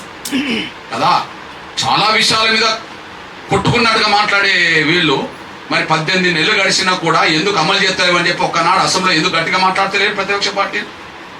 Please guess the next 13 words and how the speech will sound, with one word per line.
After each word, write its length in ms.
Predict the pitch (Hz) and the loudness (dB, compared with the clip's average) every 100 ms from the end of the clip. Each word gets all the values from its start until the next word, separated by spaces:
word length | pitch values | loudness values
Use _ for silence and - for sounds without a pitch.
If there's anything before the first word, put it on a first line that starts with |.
| - - - - - - - - - - - - | -16 -16 -18 -18 -18 -16 -16 -16 -16 -16 -14 -10
ఒక్కనాడు 340 | - 160 196 | -2 0 2
అసెంబ్లీలో 360 | - - 214 208 | 2 2 2 0
ఎందుకు 160 | 185 180 | 2 0
నిలదీస్తలేరు 640 | 175 208 220 208 226 233 | 2 2 2 0 0 0
ప్రతిపక్ష 340 | 202 226 - | 0 0 0
పార్టీలు? 560 | - 214 453 466 - - - - - - - - - - - - | 0 0 -2 -8 -12 -16 -16 -16 -16 -16 -16 -16 -16 -16 -14 -10
ప్రతిపక్ష 340 | 135 226 240 240 | -4 0 2 2
పార్టీలకు 440 | 233 226 226 214 | 2 2 2 2
నాయకత్వం 400 | 208 226 233 226 | 2 2 2 2
ఇచ్చేది 280 | 226 226 196 | 2 0 2
బీఆర్ఎస్ 380 | 190 220 214 233 | 2 2 0 0
కదా 140 | 220 | 0
ఇప్పుడు 400 | 220 240 262 | 0 -2 -6